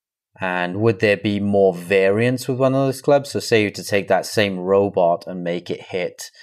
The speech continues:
a quarter of an inch lower on the face for a few shots, then quarter of an inch higher on the face.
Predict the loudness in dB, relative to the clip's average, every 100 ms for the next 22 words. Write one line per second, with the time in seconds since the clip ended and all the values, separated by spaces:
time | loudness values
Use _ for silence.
0 | -20 -20 -20 -20 -14 -10 -10 -10 -2 4
1 | 4 4 -2 -2 -4 -6 -6 0 2 4
2 | 4 2 -2 -2 0 0 -2 -8 -6 -10
3 | -4 -2 -2 -4 -12 -12 -6 -2 -2 -4
4 | -8 -12 -8 -6 -2 -2 -2 -4 -4 0
5 | 0 0 -8 -14